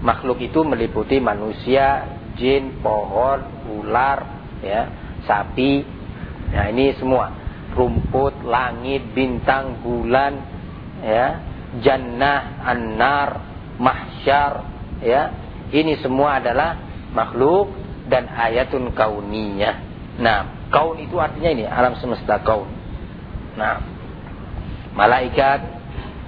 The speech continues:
nah, semuanya adalah ayatun kauniyah dan semua itu adalah makhluk. Kenapa diberi nama ayat kauniyah? Karena dia sebagai tanda, tanda kebesaran Sang Khalik. Nah.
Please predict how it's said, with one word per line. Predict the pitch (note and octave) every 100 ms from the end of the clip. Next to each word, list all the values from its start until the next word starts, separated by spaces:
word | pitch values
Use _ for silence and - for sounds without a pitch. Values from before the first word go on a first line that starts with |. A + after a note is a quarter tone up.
| - - - -
nah, | G2+ G2+ -
semuanya | A#2+ B2+ C3 B2
adalah | A#2+ A2+
ayatun | A2+ A#2 A2
kauniyah | A2+ C3+ G3+ E3+
dan | C#3+ -
semua | C3 A#2+
itu | A#2 B2
adalah | A2 C3+ - - - - - A#2+
makhluk. | A2+ - G#2 A#2+ E3+ - - -
Kenapa | E3 G3+ G3
diberi | F3 F3
nama | D#3+ D#3+ D3
ayat | C#3
kauniyah? | C#3+ C3+ C3 C3 C3 - -
Karena | B2+ B2+
dia | B2 A#2+
sebagai | B2 A#2+ A#2+ -
tanda, | D#3+ D3+ B2 C3 B2+ B2 - - -
tanda | C#3 C#3 B2+ B2 A#2
kebesaran | B2 A#2 - A#2 A#2 A2+
Sang | A2+ A2
Khalik. | G#2+ - A#2+ A2+ G2 A2 - - - -
Nah. | A#2 G2+ F2+ -